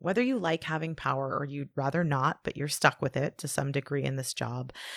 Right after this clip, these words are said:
I think it's important to learn to get comfortable with the reality that we are in a role of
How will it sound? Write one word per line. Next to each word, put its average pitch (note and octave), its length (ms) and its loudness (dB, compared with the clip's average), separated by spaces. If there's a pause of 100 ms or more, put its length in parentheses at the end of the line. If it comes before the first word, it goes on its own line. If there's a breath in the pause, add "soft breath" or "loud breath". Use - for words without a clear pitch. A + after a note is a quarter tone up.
(320 loud breath)
I C4 100 8
think D#4+ 180 4
it's G4 180 4
important F#3+ 580 2
to - 120 2
learn E3+ 280 4
to A3+ 80 2
get G#3 180 0
comfortable - 720 -4
with E3+ 120 -4
the G3 120 2
reality F#3 640 6
that C#3+ 180 -2
we F#3 160 0
are A3 280 6
in D#3+ 100 4
a C#3 80 -2
role C3 260 -2
of - 80 -6